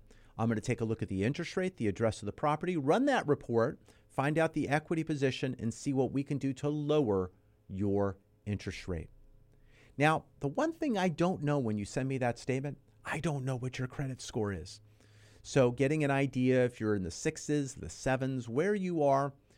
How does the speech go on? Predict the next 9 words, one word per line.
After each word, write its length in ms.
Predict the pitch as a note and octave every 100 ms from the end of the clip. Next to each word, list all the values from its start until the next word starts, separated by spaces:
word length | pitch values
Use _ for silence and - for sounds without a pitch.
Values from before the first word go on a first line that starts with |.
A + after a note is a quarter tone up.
| _ _ _ -
and 200 | C3+ C#3 - - C#3+
I 160 | C#3+
understand 440 | E3 E3+ - D#3+ C#3+
you 100 | D3
may 160 | D3
have 200 | C#3 C3+
a 40 | C3
consumer 580 | C3+ A#2+ - E3+ C#3+
score, 480 | - - G2 F2+ F2+